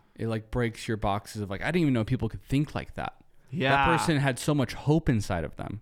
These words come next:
Speaker 1: you know?
Speaker 2: Wow.
Speaker 1: And I'm not saying, like, yeah, it's like, I think signs and wonders, like Pastor Jordan said, can be so many things. But
Speaker 2: Right.
Speaker 1: like, even to be ready to speak an encouraging word to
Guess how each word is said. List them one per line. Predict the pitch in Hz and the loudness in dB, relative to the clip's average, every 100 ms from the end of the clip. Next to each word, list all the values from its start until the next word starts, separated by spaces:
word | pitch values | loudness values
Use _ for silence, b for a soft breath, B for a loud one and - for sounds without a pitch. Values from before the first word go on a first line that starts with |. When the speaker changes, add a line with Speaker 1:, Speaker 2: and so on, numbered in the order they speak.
| - | -6
Speaker 1:
you | 110 | -2
know? | 107 117 147 - | 0 0 -2 -8
Speaker 2:
Wow. | 117 123 127 123 | -14 -8 -2 2
Speaker 1:
And | 170 | 4
I'm | 180 | 4
not | 208 185 | 2 2
saying, | 190 | 2
like, | 160 - - - b b | 2 -2 -8 -20 b b
yeah, | - 175 120 | 2 4 4
it's | - | 4
like, | 139 | 2
I | 127 | 4
think | 143 147 - - | 4 2 0 -10
signs | - 151 156 | 0 2 4
and | 139 | 4
wonders, | 127 135 110 107 - | 4 4 2 -2 -6
like | 117 120 113 - - - - | 0 0 0 -8 -12 -16 -6
Pastor | 131 123 117 | -2 -2 0
Jordan | 123 113 | 2 2
said, | - 131 101 | 2 2 2
can | 120 110 - b b b | 2 2 0 b b b
be | - 160 | -4 -2
so | - - 165 | 0 2 2
many | 156 120 | 4 0
things. | - 165 104 - | 0 0 0 -4
But | - | 0
Speaker 2:
Right. | 139 | 2
Speaker 1:
like, | 143 139 | 4 2
even | 117 170 180 | 0 2 4
to | 147 | 4
be | 131 123 117 B B B | 4 2 2 B B B
ready | 127 143 151 165 160 | 4 4 6 4 2
to | - 135 123 104 - b | 2 2 2 0 -6 b
speak | - - - 160 160 - | -8 -6 -2 0 0 -2
an | 131 | -2
encouraging | 117 - 131 135 117 107 | -2 0 2 2 2 0
word | 104 110 101 - | 0 0 -2 -2
to | 110 98 90 | 0 2 0